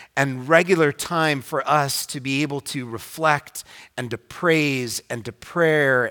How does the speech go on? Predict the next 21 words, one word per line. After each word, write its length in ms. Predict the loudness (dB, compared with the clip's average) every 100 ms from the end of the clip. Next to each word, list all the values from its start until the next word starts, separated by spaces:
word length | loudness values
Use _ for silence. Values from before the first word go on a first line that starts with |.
| -4
and 180 | -8 -6
to 340 | -10 -10 -14 -18 _ -8
lament 840 | -4 -4 -2 -2 -2 -6 -8 -8 -10 -20 -20 _
and 120 | -12 -10
to 100 | -10
joy. 760 | -6 -4 -2 -4 -6 -10 -16 _ _ -20 _ _ _
That's 240 | 2 2 2
why 580 | 6 8 8 6 4 2
we 220 | -2 2
go 180 | 4 4
to 80 |
the 120 | 2 -2
Psalms, 420 | -4 -6 -8 -6
don't 180 | -4 -2
we? 220 | -4 -6 _ _ _ _ -20 -2
Have 120 | 4
you 40 |
ever 160 | 4 4
found 380 | 6 6 6 4
your 80 | 2
spot? 540 | 4 8 8 8